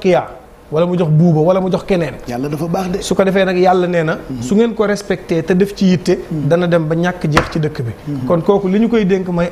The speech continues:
Speaker 1: azaka. Yàlla moo ko sant jullit bi te dafa bokk ci kenoy lislaam.
Speaker 2: Mm-hmm.
Speaker 1: Te lu bokk ci kenoy lislaam jullit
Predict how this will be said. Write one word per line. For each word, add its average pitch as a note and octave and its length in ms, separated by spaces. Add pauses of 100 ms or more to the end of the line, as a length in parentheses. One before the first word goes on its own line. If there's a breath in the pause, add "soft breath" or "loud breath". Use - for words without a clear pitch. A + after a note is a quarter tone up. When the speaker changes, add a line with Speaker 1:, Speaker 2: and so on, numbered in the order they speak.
Speaker 1:
azaka. G3+ 380 (520 loud breath)
Yàlla F#3+ 460
moo F#3+ 340
ko G#3+ 320 (160)
sant A#3+ 380 (180)
jullit G#3+ 400
bi F3+ 100
te G3+ 140
dafa G#3 200
bokk G3 360
ci G#3+ 140
kenoy A3 360
lislaam. F3+ 440
Speaker 2:
Mm-hmm. C3 320
Speaker 1:
Te G#3 80
lu G#3 100
bokk A3 340
ci G#3 100
kenoy F#3+ 280
lislaam F3 340
jullit F3 220